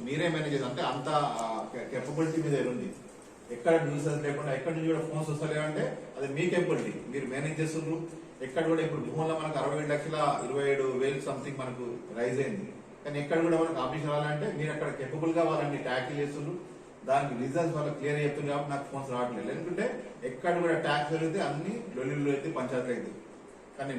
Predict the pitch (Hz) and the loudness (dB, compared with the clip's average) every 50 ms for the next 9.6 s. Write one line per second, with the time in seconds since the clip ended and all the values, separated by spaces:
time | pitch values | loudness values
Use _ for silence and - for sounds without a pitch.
0 | 117 123 143 156 165 160 160 160 160 151 147 - - - 151 165 165 156 165 160 | -2 0 2 2 2 2 2 2 0 0 0 -2 -4 -2 0 0 2 2 4 2
1 | 156 156 160 160 156 160 - - 127 131 139 135 131 - - - - 139 139 135 | 4 4 2 2 2 0 -2 -4 -2 -2 0 0 0 -2 -2 -4 -2 0 -2 -2
2 | - - 139 131 - 139 123 - 156 156 151 156 165 - 202 - - - - - | -2 -4 -8 -8 -8 -8 -6 -4 -2 -2 0 0 0 0 -2 -2 -6 -10 -12 -14
3 | - - - - - - - - - - - 175 170 165 175 170 165 165 165 - | -16 -16 -18 -18 -16 -12 -8 -8 -4 0 2 4 4 6 6 6 6 6 4 2
4 | - - - - - - - - 151 147 151 151 170 170 165 165 165 - - - | -2 -4 -8 -10 -12 -12 -10 -6 -4 -4 -2 0 2 4 6 6 6 6 6 4
5 | - - - 131 135 139 147 143 - - 131 117 - - - 147 165 170 165 165 | 2 0 -2 -2 0 2 2 2 2 0 -2 -4 -4 -4 -4 -2 -2 -2 0 2
6 | 160 147 147 147 147 143 135 131 127 127 127 131 127 - 135 127 127 127 - 135 | 2 2 2 2 0 0 -2 -4 -4 -4 -2 -4 -4 -4 -6 -6 -8 -8 -8 -6
7 | 123 117 104 - - 123 123 - - 139 135 160 175 180 - - - - - - | -6 -6 -6 -4 -4 -4 -4 -4 -6 -8 -8 -8 -8 -10 -10 -12 -14 -16 -16 -14
8 | - - 127 127 123 117 123 127 123 - - - 143 151 - - - - - 107 | -8 -4 -2 0 0 0 0 0 -2 -2 -2 -2 -2 -2 -2 -4 -6 -8 -6 -4
9 | 117 127 135 - - 147 143 143 147 147 139 | 0 0 0 0 -2 -4 -4 -2 0 0 2